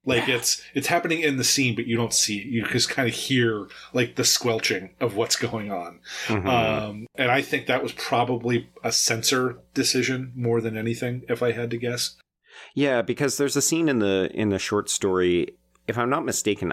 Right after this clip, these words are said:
Speaker 2: I think the farmer and his pregnant wife, they
Speaker 1: Have a
Speaker 2: have
Speaker 1: daughter.
Speaker 2: another
Speaker 1: Yeah.
Speaker 2: child, and she gets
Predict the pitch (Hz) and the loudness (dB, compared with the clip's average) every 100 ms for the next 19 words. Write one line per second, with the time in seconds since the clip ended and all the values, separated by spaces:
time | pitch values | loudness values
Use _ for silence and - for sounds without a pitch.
0 | - - _ 110 120 - - _ _ 104 | -4 -8 _ -2 -2 -4 -14 _ _ -4
1 | - _ - 101 101 101 98 98 - 87 | -4 _ -2 2 2 4 4 2 0 -2
2 | 90 92 - 98 95 92 85 92 82 - | -2 -4 -4 -4 -2 -4 0 0 0 0
3 | 80 - 117 113 101 92 90 92 90 87 | -2 0 0 0 0 2 2 2 2 0
4 | - - 90 87 71 52 - - - - | -2 -2 0 2 0 -2 -8 -12 -16 -20
5 | - _ 104 98 - 110 113 | -20 _ -2 0 0 0 -2